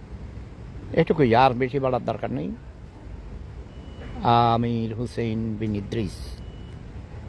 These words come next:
আমির হুসেইন বিন, আপনার মৃত্যু যারা গুজব ছড়েছে, তাদের বিরুদ্ধে আইনি ব্যবস্থা নেওয়া দরকার।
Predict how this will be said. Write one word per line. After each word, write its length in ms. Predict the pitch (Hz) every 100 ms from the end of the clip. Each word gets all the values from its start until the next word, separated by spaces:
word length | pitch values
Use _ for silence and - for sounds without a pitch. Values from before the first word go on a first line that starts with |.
| - - - - - - -
আমির 360 | - 110 123 110
হুসেইন 380 | 117 107 110 107
বিন, 120 | 104 - - - - - - - - - -
আপনার 480 | 143 143 147 147
মৃত্যু 840 | 120 127 139 143 - - 170 - 226
যারা 300 | 190 170 190 - - - 175 - -
গুজব 320 | 139 123 117 - - - - -
ছড়েছে, 320 | 135 131 123
তাদের 380 | 113 127 147 135
বিরুদ্ধে 380 | 127 127 117 127
আইনি 360 | 117 117 113
ব্যবস্থা 520 | 113 117 117 127 120 110 - - - -
নেওয়া 220 | 120 113
দরকার। 380 | 95 90 -